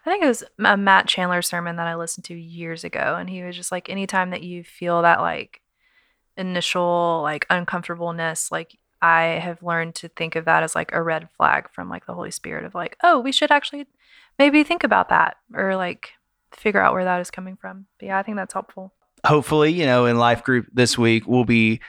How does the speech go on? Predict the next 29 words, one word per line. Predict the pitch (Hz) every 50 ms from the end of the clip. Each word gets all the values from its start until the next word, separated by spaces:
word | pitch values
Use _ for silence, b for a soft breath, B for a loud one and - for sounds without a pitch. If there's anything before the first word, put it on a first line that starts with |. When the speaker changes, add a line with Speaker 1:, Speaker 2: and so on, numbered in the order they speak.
| B B B -
Speaker 2:
press | - - 147 135 - -
in | 147 131 127
more | 120 117 120 120 120 123 120 107 - -
into | 120 117 113 - - 113
this. | 110 110 110 107 104 101 - - - -
Uh, | - 90 98 98 110
who | 117 120
do | 120 123
you | 117
have | 110 113 113 -
conflict | - - 98 104 101 98 - 98 101 98 -
with? | - 104 101 95 98 98 101
What | 104 113 113
is | 117 113 104 110 -
reconciliation | 107 101 - 107 104 - - 110 104 104 98 92 - - - - 92 90
and | 90 85 87
what | 98 110 110
does | 110 104 -
forgiveness | - 104 101 - 95 95 101 95 92 - -
look | 95 95 - -
like? | 90 90 92 98 - - -
And | - 95 98 92 92 95 - B B B B B B B B
I'll | -
just | 180 196 - -
go | 185 175
ahead | 170 165 160
and | 156 127 -
say, | - 139 - 180 131
like, | 113 107 107 107 - -